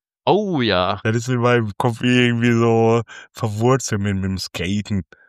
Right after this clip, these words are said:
Speaker 1: <laughs>
Speaker 2: Ist schon, äh, ja, was soll ich sagen? Was soll ich dir sagen? Ja, was haben wir denn hier? Oh, mit einer extra Portion Catchiness. Das hört sich ja auch schon krass an.
Speaker 1: Ich
Speaker 2: Oh?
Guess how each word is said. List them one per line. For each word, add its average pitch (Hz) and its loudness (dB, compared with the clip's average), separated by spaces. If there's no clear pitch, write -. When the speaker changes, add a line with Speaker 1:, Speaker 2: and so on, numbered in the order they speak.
Speaker 1:
<laughs> - -12
Speaker 2:
Ist - -4
schon, 123 0
äh, 117 4
ja, 110 -2
was 92 -6
soll 123 -2
ich 127 0
sagen? 117 0
Was 113 -4
soll 117 2
ich 117 0
dir 113 -6
sagen? 110 0
Ja, 98 -8
was - -6
haben 117 2
wir 113 2
denn 92 2
hier? 87 -2
Oh, 127 -2
mit 113 0
einer 120 2
extra - -2
Portion 127 0
Catchiness. 82 -2
Das - 0
hört 180 2
sich 175 2
ja 175 4
auch 180 4
schon 180 2
krass 139 2
an. 87 -8
Speaker 1:
Ich - -20
Speaker 2:
Oh? 165 0